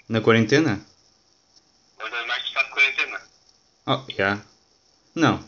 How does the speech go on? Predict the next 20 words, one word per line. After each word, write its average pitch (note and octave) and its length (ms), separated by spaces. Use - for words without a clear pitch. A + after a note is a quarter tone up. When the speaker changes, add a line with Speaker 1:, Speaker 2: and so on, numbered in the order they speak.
Speaker 1:
achas? - 400
Então A2+ 160
em A2 60
quarentena A#2 320
não A#2 60
se A#2 80
pode A#2+ 160
jogar A#2 160
à A2+ 100
bola, A2 320
não G2+ 140
se - 100
pode G2+ 200
tocar F#2+ 320
com A2+ 100
os G#2 60
meus G#2 180
putos, - 380
não F#2+ 140
é? F2+ 140